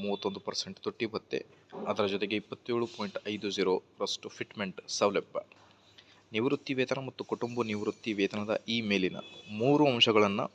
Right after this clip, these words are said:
ಒಟ್ಟಾರೆ ಮೊತ್ತವು, ಓಕೆ, so ಕನಿಷ್ಠ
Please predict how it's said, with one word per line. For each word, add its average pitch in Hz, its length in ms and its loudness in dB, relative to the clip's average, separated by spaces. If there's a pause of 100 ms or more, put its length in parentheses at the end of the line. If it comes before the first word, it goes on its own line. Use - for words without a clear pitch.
(140)
ಒಟ್ಟಾರೆ 123 480 2
ಮೊತ್ತವು, 104 340 2 (1300)
ಓಕೆ, - 160 -4 (840)
so 110 100 2 (1600)
ಕನಿಷ್ಠ 135 280 4